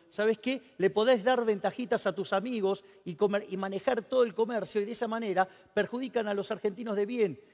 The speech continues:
Entonces, por eso Argentina, de ser el país que representaba a inicios del siglo veinte tres por ciento de las exportaciones del mundo,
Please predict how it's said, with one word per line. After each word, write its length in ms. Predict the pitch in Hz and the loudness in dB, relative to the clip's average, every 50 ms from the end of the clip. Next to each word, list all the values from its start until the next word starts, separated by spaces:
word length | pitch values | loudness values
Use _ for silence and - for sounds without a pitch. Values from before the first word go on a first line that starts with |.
| _ - | _ -12
Entonces, 380 | 196 208 254 240 - 220 175 | -6 -4 -2 -2 0 -2 -4
por 240 | - - - 226 240 | -2 0 2 2 2
eso 160 | 277 - 247 | 2 0 -2
Argentina, 540 | 220 - 208 214 202 180 214 190 165 165 170 | -2 0 -2 -2 -2 -4 -6 -4 -2 -2 -2
de 100 | 180 170 | -2 -4
ser 160 | - 247 247 | -4 -4 -4
el 100 | 233 - | -4 -4
país 280 | - 220 220 214 165 - | -2 -2 -2 -2 -4 -4
que 340 | - 175 165 143 - _ _ _ _ _ _ - - | -4 -4 -4 -6 -8 _ _ _ _ _ _ -14 -10
representaba 640 | 160 170 165 175 - 190 190 190 214 254 240 220 202 | -8 -8 -8 -8 -8 -8 -6 -4 -2 0 2 2 2
a 60 | 196 | 2
inicios 200 | 196 214 196 - | 0 -4 -10 -12
del 80 | 202 156 | -12 -10
siglo 240 | 196 214 196 202 196 | -6 -4 -2 0 0
veinte 280 | 196 175 139 143 127 - - _ _ _ | -2 -2 -4 -6 -10 -10 -12 _ _ _
tres 160 | - 262 - | 0 2 2
por 160 | - 226 196 | 2 0 -2
ciento 220 | - 247 226 190 185 | -2 -2 -4 -2 -2
de 20 | |
las 160 | 170 160 - | -4 -4 -6
exportaciones 560 | 170 - 170 165 - 175 165 - 262 254 233 | -8 -8 -8 -6 -6 -6 -6 -4 -2 2 2
del 120 | 226 240 240 | 2 2 2
mundo, 320 | 240 220 202 196 208 196 | 0 -2 -2 0 0 -2